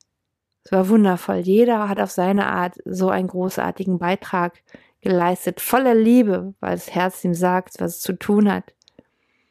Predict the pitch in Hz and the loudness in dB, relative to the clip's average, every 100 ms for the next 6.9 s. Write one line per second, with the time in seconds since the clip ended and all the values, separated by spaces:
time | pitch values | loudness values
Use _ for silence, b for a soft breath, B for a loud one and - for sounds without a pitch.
0 | b b b b b _ _ _ 185 - | b b b b b _ _ _ -6 -4
1 | - 196 - 214 196 190 - _ _ _ | -6 -6 0 2 2 0 -10 _ _ _
2 | _ _ _ _ _ _ _ 175 202 190 | _ _ _ _ _ _ _ -4 0 2
3 | 208 202 190 202 196 190 202 - - _ | 2 2 2 2 2 0 -2 -8 -20 _
4 | _ - 185 - 190 _ _ _ _ _ | _ -8 -6 -8 -12 _ _ _ _ _
5 | _ _ _ _ - - 190 185 185 196 | _ _ _ _ -14 -6 -2 -2 -2 -2
6 | - 208 196 - - 202 196 185 | -2 -4 -4 -6 -6 0 0 0